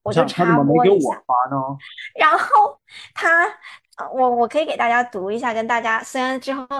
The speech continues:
Speaker 1: 被分享到的喜悦是延时的，反正就前面就有很多铺垫。然后他说那个男生用了一个蛋糕，然后那个蛋糕上写的是“我们享受人生吧”，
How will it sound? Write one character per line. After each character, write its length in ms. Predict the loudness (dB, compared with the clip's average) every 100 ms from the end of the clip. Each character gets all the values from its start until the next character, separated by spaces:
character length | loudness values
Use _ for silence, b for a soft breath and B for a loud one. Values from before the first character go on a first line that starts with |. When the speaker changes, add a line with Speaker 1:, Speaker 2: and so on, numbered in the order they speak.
| -8 _
Speaker 1:
被 160 | -2 0
分 240 | -2 -6
享 160 | -4 -6
到 160 | -8 -6
的 140 | -6
喜 200 | -8 -8
悦 140 | -6 -6
是 160 | -6
延 320 | -4 -4 -6
时 280 | -8 -10 -6
的， 120 | -8 -8 b b b
反 120 | -4
正 80 | 0
就 120 | 0
前 260 | -2 -4 -4
面 180 | -4 -2
就 120 | 0
有 120 | 0
很 220 | -2 -8
多 180 | -6 -6
铺 260 | -6 -10 -6
垫。 240 | -4 -4
然 120 | -4
后 140 | -4 -4
他 180 | -4 -6
说 380 | -2 2 2 0 _ _ _ -10
那 140 | -6
个 80 | -4
男 260 | -4 -6 -8
生 160 | -6
用 160 | -4 -2
了 100 | -4
一 80 | -4
个 140 | -6
蛋 340 | -4 -4 -6 -8
糕， 320 | -4 0 0
然 160 | -2
后 60 | -4
那 100 | -4
个 80 | -4
蛋 260 | -2 -4
糕 160 | -2 -4
上 240 | -4 -8
写 280 | -8 -8 -6
的 120 | -6
是 320 | -10 -6 -6 -6 B B -6
“我 160 | -4
们 160 | -4 -6
享 300 | -6 -8 -6
受 200 | -2 -2
人 320 | -2 -6 -8
生 400 | -8 -6 -6 -4
吧”， 280 | -4 -4